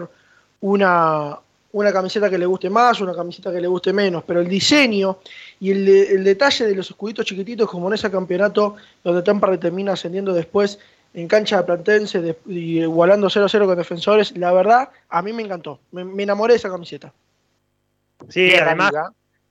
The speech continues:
Speaker 2: no, simplemente los números, ¿no? La, la claridad de los números frente a los números de San Martín de Tucumán, que eran imposibles. Y qué linda que quedó la cancha, ¿eh? Por ahí se quejaba algún,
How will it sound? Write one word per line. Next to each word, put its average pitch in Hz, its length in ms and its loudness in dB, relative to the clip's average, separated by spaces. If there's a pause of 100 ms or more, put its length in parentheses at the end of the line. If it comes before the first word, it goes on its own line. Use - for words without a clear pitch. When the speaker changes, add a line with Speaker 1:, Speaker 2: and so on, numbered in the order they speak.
(120)
Speaker 2:
no, 202 300 0
simplemente 190 880 -4
los 151 160 -2
números, 175 500 0
¿no? 180 160 -2
La, 156 160 0
la 139 120 0
claridad 143 320 -2
de 185 40 2
los 147 140 -2
números 196 340 -2
frente 202 480 -2
a 156 220 -4
los 123 100 -4
números 151 280 -4
de 127 40 -2
San 135 140 -8
Martín 131 280 -6
de 147 120 -4
Tucumán, 143 380 -4
que 160 100 0
eran 143 180 0
imposibles. 120 800 -2 (400)
Y 131 100 -6
qué 196 160 2
linda 247 220 4
que 190 100 0
quedó 180 180 4
la 170 140 2
cancha, 139 580 0
¿eh? 160 120 -6
Por 135 120 -6
ahí 175 320 -4
se 143 120 -10
quejaba 160 500 2
algún, 135 500 -8